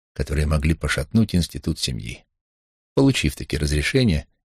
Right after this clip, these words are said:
на демонстрацию своей картины. Дабы избежать банкротства, он с позволения комитета по цензуре оставил только один эпизод, в котором толстяк-брат – колотит младшую сестру по наущению богомольной матери.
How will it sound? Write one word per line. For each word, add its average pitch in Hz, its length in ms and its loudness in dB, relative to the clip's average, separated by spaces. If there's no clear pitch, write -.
на 143 120 2
демонстрацию 110 720 4
своей 80 300 0
картины. - 500 -10
Дабы 76 260 0
избежать 76 360 2
банкротства, 78 720 0
он 76 120 0
с - 80 -4
позволения 82 580 2
комитета 80 440 0
по 67 100 0
цензуре 87 520 4
оставил 139 340 0
только 120 280 0
один 87 380 2
эпизод, 85 640 2
в - 40 -14
котором 80 300 0
толстяк-брат – 80 840 2
колотит 90 420 0
младшую 85 460 4
сестру 107 400 0
по 98 120 2
наущению 90 640 4
богомольной 76 520 0
матери. - 460 -12